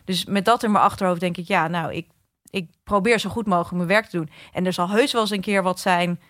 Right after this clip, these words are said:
eh, wat niet goed gaat. Of wat na, na een tijdje, in het begin van de, van de crisis, wisten we natuurlijk veel minder van het virus dan nu.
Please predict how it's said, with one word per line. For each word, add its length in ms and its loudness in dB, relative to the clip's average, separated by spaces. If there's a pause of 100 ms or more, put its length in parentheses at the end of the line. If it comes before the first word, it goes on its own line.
(320)
eh, 140 0
wat 180 -2
niet 140 -2
goed 220 -4
gaat. 340 0
Of 140 -4
wat 220 0
na, 180 2
na 480 0
een 320 -4
tijdje, 380 0
in 60 0
het 80 -2
begin 240 -4
van 200 -2
de, 240 0
van 140 -6
de 60 -6
crisis, 340 -6
wisten 260 0
we 60 -2
natuurlijk 240 -6
veel 220 0
minder 300 -2
van 160 -4
het 140 -8
virus 280 -4
dan 200 0
nu. 240 -2